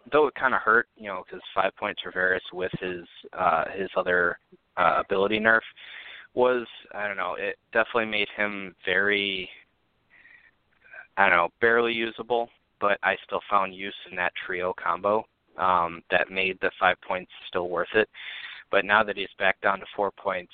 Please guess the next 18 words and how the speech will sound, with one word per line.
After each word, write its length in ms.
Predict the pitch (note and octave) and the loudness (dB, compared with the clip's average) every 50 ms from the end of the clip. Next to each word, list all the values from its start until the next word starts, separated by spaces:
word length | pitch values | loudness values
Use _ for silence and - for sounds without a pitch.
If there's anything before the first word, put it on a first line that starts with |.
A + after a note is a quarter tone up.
| - - | -4 -2
I 80 | F#2 | -2
was 180 | F#2 F#2 F2+ - | 0 -2 -2 -6
able 240 | F#2+ F#2 F2+ F#2 F#2+ | -6 -6 -6 -6 -6
to, 80 | F2 | -6
you 60 | C#3 | -4
know, 120 | F#3+ F3+ E2+ - | -6 -6 -6 -4
get 160 | - G2+ - - | -6 -6 -4 -2
that 120 | - - | -2 0
extra 300 | - - - - - - | 0 0 0 -2 -10 -10
point, 360 | - - - G3 F#3+ - - | -8 -6 -4 -4 -4 -4 -6
and, 160 | E2+ F2 F2 - _ _ | -10 -16 -16 -18 _ _
you 120 | - G2+ F2 | -8 -6 -4
know, 140 | F2 E2+ - - | -4 -4 -4 -2
the 80 | F#2 | -2
list 180 | F#2 F2+ F2+ - - | 0 0 -2 -4 -6
is 100 | - - - | -4 -4 -4
just 180 | F#2 - - | -4 -4 -8
even 160 | F2 E2+ _ | -10 -12 _